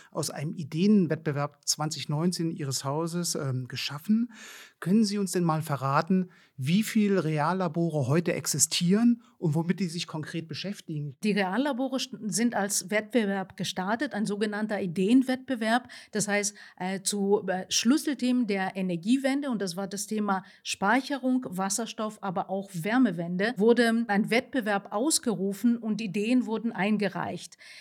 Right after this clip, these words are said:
Speaker 2: Äh, es war schwierig, im Auswahlprozess tatsächlich auch die besten und vielversprechendsten Ideen auszusuchen, mit dem Ziel,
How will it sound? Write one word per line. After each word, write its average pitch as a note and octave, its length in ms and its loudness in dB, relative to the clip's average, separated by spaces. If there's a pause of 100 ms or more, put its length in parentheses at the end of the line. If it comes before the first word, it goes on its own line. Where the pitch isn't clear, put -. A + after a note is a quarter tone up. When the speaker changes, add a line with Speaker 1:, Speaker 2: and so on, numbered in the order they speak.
(140)
Speaker 2:
Äh, G3 240 0
es G3 160 2
war A3+ 120 4
schwierig, C4+ 540 4
im B3 100 2
Auswahlprozess A3 840 0
tatsächlich A3 540 -6
auch G#3 120 -6
die F#3 120 -8
besten A#3 560 0
und G3+ 180 0
vielversprechendsten G3+ 960 -2 (240)
Ideen G3+ 560 2 (160)
auszusuchen, G#3 1040 2 (420)
mit B3+ 220 8
dem D4+ 180 4
Ziel, A#3+ 460 0